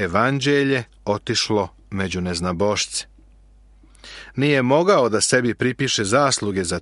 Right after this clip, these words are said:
to da je evanđelje otišlo prvim neznabošcima. Simon Petar je evanđelje odneo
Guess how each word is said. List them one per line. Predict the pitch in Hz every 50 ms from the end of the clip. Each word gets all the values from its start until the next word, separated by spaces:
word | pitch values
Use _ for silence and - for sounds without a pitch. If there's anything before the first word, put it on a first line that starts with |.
| - _
to | - 156 156 147 120 - - - - - - - - -
da | 113 143
je | 147 139 131 117 -
evanđelje | 107 95 90 107 123 135 143 143 131 151 151 151 151 143 120
otišlo | 113 110 - - 123 - - - 120 113 101 - - _ - - _
prvim | - 170 160 - 101 95 85 80
neznabošcima. | 82 85 82 - 87 85 80 87 87 85 82 - - - 90 80 76 - _ _ _ _ _ _ _ _ _ _ _ _ _ _ _ _ _ - - - _ _ _ _ - - - - _ _ _ - - _ _ _ -
Simon | - - 151 156 156 143 131 110
Petar | - - 160 180 - - 120 110
je | 107 104 101
evanđelje | 98 104 123 139 147 147 147 160 156 151 135
odneo | 113 120 123 131 139 135 131